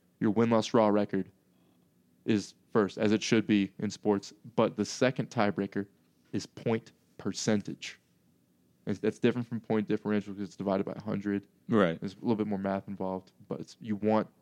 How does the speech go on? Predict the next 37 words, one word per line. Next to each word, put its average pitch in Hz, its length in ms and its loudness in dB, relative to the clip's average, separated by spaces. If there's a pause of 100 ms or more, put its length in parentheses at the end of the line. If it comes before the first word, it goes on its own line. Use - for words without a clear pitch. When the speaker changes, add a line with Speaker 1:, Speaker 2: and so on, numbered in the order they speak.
(160)
Speaker 1:
to 117 100 -2
win 107 340 0
big. 110 340 4 (220)
Speaker 2:
Yeah, 107 280 8
yeah. 85 240 4 (220)
Speaker 1:
And 107 260 2 (200)
it 117 80 0
could 143 160 4
come 147 220 4
down 123 320 4
to - 140 -4
the 104 60 4
final 127 340 4
day 110 360 4 (480)
on 104 100 -4
round 113 260 4
twenty-three, 143 520 0
'cause - 180 -8
obviously 98 260 -4
you 107 40 0
get - 40 -4
a - 20 -8
bye 98 200 2
week, 98 300 -2
twenty-two 104 360 -4
games 101 300 -4
in 104 80 -4
a 98 40 -4
bye 95 180 -4
week, 101 220 -6
so - 240 -8
round 101 220 -6
twenty-three. 110 420 -6 (580)
Going 120 100 -2
to 120 60 -2
round 120 220 4
twenty-three, 120 540 2